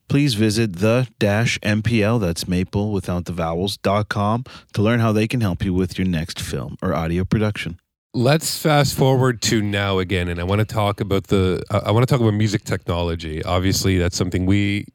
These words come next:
Speaker 2: uh, care about a lot, and, uh, it's something that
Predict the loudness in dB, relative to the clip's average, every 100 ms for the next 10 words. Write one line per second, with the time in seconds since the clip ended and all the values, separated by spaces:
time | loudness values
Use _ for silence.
0 | -2 0 2 0 0 0 2 2 2 0
1 | -2 -4 -8 -6 -4 -4 -6 -8 -14 -20
2 | -20 _ _ _ 0 2 2 0 -2 0
3 | 0 2 2 2 2 0 -4 -10